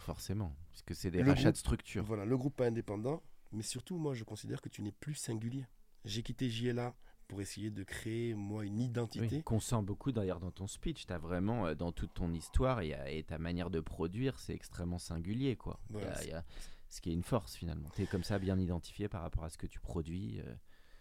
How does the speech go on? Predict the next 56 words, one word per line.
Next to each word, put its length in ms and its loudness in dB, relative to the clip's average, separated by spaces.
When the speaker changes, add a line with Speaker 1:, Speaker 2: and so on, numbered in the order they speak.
Speaker 2:
Mais 160 -2
c'est 120 -6
pas 80 -6
Speaker 1:
C'est 120 4
la 80 12
Speaker 2:
possible. 120 8
Speaker 1:
fameuse 260 10
ligne 240 4
édi-, 200 2
t'y 160 -4
crois, 240 4
ça, 180 0
la 160 4
ligne 280 2
éditoriale, 720 2
ou 40 4
ça, 160 0
c'est 200 -2
un 160 2
mot 260 2
un 100 2
peu 120 -2
Speaker 2:
Alors, 120 2
Speaker 1:
comme 80 4
Speaker 2:
c'est 80 4
Speaker 1:
ça, 120 6
Speaker 2:
marrant, 180 6
Speaker 1:
du 60 6
jargon ? 160 6
Speaker 2:
euh, 100 4
c'est 140 -4
marrant 220 0
parce 160 -6
que 100 -4
je 80 -4
suis 180 -4
exactement 520 -2
à 20 -4
cette 160 -8
période 280 -2
de 100 -4
ma 120 -4
vie. 200 -14
C'est 180 -10
de 80 -6
Speaker 1:
Mhm. 80 -2
Speaker 2:
me 60 0
dire, 240 0
aujourd'hui, 340 -2
j'ai 180 -2
fait 220 -4
des 120 -2
projets 520 -4
de 100 -4
manière 280 0
opportuniste, 880 -6